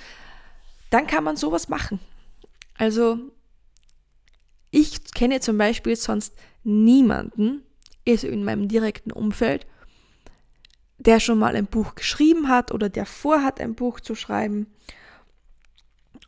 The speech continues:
Und es ist, glaube ich, auch nicht so alltäglich, dass jemand ein Buch schreibt.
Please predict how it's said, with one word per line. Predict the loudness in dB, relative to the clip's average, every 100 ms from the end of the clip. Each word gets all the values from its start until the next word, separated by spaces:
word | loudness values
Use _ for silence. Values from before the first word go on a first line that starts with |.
| -6
Und | -2 -2 -2 -6 -14 -20 _ _ _ _ _ _ _ -4
es | -2
ist, | 0 0
glaube | 0 0
ich, | 0
auch | -2 -2
nicht | -4 -2
so | -2
alltäglich, | -2 -4 0 0 0 -6
dass | -10 -8
jemand | -8 -8 -8
ein | -10
Buch | -4 -4 -4 -10
schreibt. | -8 -8 -8 -14